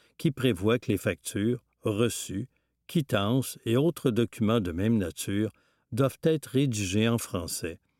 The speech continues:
qu'on a imposé l'amende. Si un tel document est transmis dans une autre langue que le français, sa version française doit être accessible au destinataire dans des conditions au moins aussi favorables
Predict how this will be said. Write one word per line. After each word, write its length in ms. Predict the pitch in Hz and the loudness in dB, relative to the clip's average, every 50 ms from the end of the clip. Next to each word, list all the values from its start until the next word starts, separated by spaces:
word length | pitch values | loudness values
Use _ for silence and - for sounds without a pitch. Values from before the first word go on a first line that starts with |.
| _ _ _ _ - | _ _ _ _ -2
qu'on 220 | - 135 147 151 | 0 2 2 4
a 40 | 165 | 2
imposé 540 | 170 170 135 - 147 147 139 120 107 139 123 | 2 2 0 2 2 2 2 4 4 2 2
l'amende. 400 | 95 85 90 85 80 80 78 80 _ _ _ _ _ _ _ _ _ _ _ _ _ _ _ _ _ _ _ _ | 2 -2 -4 -6 -8 -10 -14 -20 _ _ _ _ _ _ _ _ _ _ _ _ _ _ _ _ _ _ _ _
Si 180 | - - - 139 | -8 0 2 2
un 140 | 131 117 - | 2 2 2
tel 240 | - 143 143 127 | 2 2 2 2
document 400 | 104 98 92 - - 101 98 110 | 2 0 -2 -2 -2 0 2 4
est 100 | 120 113 | 4 2
transmis 560 | 95 - - 101 98 90 - - - 113 117 120 | 2 -2 -4 -4 -4 -4 -4 0 2 2 4 4
dans 140 | 107 92 | 2 0
une 240 | 90 - 101 101 107 | -2 -2 -2 0 2
autre 320 | 123 139 135 - - 107 85 | 2 2 0 0 0 -2 0
langue 320 | 87 95 107 123 120 - | 0 0 0 0 0 0
que 80 | - 101 | -2 -6
le 100 | 85 78 | -6 -6
français, 560 | - - 98 87 87 85 - - 139 135 135 _ _ _ _ _ _ _ _ _ _ - | -8 -10 -10 -8 -8 -8 -4 -2 -2 -2 -2 _ _ _ _ _ _ _ _ _ _ -2
sa 180 | - 160 151 | 0 0 2
version 380 | 143 165 165 - - 208 196 165 | 2 2 0 2 0 0 0 0
française 600 | - - 170 165 151 - - 180 180 180 160 123 | 0 0 2 2 2 2 2 2 2 2 2 2
doit 140 | 110 104 101 - | 2 0 0 2
être 220 | - 123 110 - 151 | 0 -2 0 0 -2
accessible 680 | 151 139 - - - 139 110 - - 165 160 139 117 | -2 -2 -4 -2 0 0 0 0 -2 -2 0 0 2
au 120 | 107 101 92 | 0 0 2
destinataire 960 | 107 117 - - - - - 123 110 101 92 90 - - 101 101 107 107 - _ _ _ _ _ _ _ - | 0 -2 -2 -4 -8 -2 0 0 2 2 0 -4 -4 -2 -2 -2 -2 -4 -6 _ _ _ _ _ _ _ 0
dans 120 | 139 143 | 2 2
des 200 | 147 139 165 156 | 4 4 2 2
conditions 680 | - - 170 160 131 123 - - - 160 156 156 - - | 2 2 2 2 2 0 -4 -2 0 0 0 0 0 2
au 180 | 143 147 147 | 2 4 4
moins 260 | 139 131 139 151 156 135 - | 4 4 4 2 2 0 2
aussi 360 | 143 131 - - - 147 135 | 0 0 0 0 0 0 0
favorables 880 | - - - 131 107 92 98 90 85 85 78 73 76 80 80 82 - | 0 0 0 0 0 0 -2 -2 -2 -4 -4 -6 -8 -12 -16 -20 -20